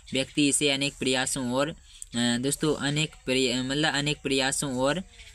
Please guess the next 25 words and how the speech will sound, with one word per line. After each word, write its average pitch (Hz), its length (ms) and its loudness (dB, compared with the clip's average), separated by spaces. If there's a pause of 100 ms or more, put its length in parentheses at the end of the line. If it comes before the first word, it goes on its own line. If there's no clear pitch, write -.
(120)
सीख 123 540 2
की 156 260 0
प्रक्रिया 135 600 -2
के 147 160 -2
द्वारा 131 300 2
विकसित 131 400 -2
करता 131 300 -2
है। 143 100 0
तीसरा 131 420 -2
है 143 120 0
कि 143 120 -4
व्यक्तित्व 127 520 -4
एक, 139 280 0
अ, 190 60 -8 (400)
सामान्यीकृत 143 1120 0
गुण 131 220 0
है 143 220 0
और 131 160 4
दोस्तों 139 340 -2
व्यक्ति 127 380 -2
की 139 140 -4
पहचान 127 600 -2
जिन 135 200 -2
गुणों 127 280 -2
और 143 260 0